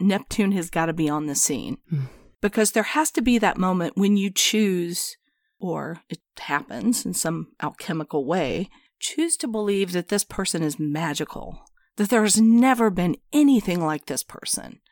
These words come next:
Speaker 1: and you cannot believe your good luck that they like you.
Speaker 2: Uh-huh.
Speaker 1: So it's that moment we suspend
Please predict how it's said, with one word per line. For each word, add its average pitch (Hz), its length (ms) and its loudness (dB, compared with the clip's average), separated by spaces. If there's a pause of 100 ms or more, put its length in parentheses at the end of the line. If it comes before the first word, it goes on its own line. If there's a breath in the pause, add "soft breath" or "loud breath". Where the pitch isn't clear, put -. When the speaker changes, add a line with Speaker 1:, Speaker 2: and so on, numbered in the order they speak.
(120)
Speaker 1:
and 208 160 4
you 196 100 -2
cannot 240 500 2
believe 196 800 4
your 160 140 -6
good 156 260 -8
luck - 440 -14 (320 soft breath)
that 175 180 -6
they 170 120 -2
like 143 380 -10
you. - 280 -16
Speaker 2:
Uh-huh. 127 420 -8 (240 loud breath)
Speaker 1:
So 233 420 -2
it's - 320 -2
that 208 300 0
moment 202 420 0
we 190 140 0
suspend 220 1040 0